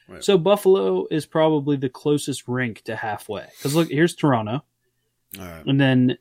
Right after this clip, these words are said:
Speaker 2: New York City is over down here. So yeah, Buffalo would be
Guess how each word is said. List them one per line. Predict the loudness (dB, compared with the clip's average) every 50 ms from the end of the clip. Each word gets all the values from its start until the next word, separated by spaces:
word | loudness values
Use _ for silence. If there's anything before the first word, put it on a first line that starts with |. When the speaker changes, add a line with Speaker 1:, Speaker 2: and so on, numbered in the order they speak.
| _ _
Speaker 2:
New | -4 0 2 4
York | 6 6 6 4 2 0
City | -2 -2 0 2 2 2 2 2 0 -2 -4 -4 _ _ _ _
is | -10 -10 -8 -6 -6 -8 -6 -6
over | -6 -6 -4 -4 -6 -8 -8 -10 -14 _ _ _ _ _ -12
down | -10 -10 -8
here. | -6 -4 -4 -2 -2 -4 -6 -10 -16 -20 -20 -20 -14 -2
So | 2 4
yeah, | 6 6 4 2
Buffalo | 2 4 4 4 6 6 6 8 8 8
would | 8 6 4 6 6
be | 6 6 8 8 6 4 2 0 -2